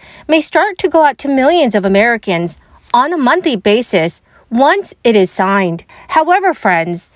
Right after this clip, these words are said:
several lawmakers have proposed that there be stricter qualification requirements. There are a lot of details to cover today,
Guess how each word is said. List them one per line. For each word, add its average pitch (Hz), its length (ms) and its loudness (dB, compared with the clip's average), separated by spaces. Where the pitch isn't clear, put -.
several 381 480 -2
lawmakers 196 680 0
have 285 280 0
proposed 190 720 -2
that 285 160 0
there 311 100 0
be 277 140 -2
stricter - 420 -4
qualification 262 880 -2
requirements. 202 920 -2
There 370 220 4
are 370 40 4
a 359 60 2
lot 359 260 2
of 294 100 -8
details 262 440 -2
to 208 80 -6
cover 220 320 -2
today, 175 500 0